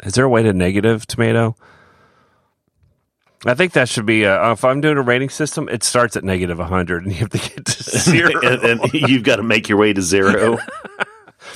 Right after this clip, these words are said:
Speaker 1: And if you're, like, the best movies, like Raiders of the Lost Ark, you'll get, like, a ten.
Speaker 2: There you go.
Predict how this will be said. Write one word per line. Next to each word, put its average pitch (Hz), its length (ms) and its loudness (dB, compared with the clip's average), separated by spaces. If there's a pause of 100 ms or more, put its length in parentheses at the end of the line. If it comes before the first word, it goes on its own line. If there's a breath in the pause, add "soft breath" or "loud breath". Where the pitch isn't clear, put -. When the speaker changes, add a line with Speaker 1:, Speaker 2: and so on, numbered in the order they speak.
(160 loud breath)
Speaker 1:
And 113 120 0
if 123 140 0
you're, 143 120 2
like, 139 180 2
the 117 80 -2
best 135 320 0
movies, 92 340 0
like 90 200 -2 (260)
Raiders 98 260 2
of 87 80 -6
the 92 60 0
Lost 90 260 0
Ark, 85 360 0
you'll 95 120 -2
get, 101 160 -2
like, - 140 -10
a - 60 -12
ten. - 320 -16 (1500 soft breath)
Speaker 2:
There 92 140 0
you 87 140 0
go. 73 360 -2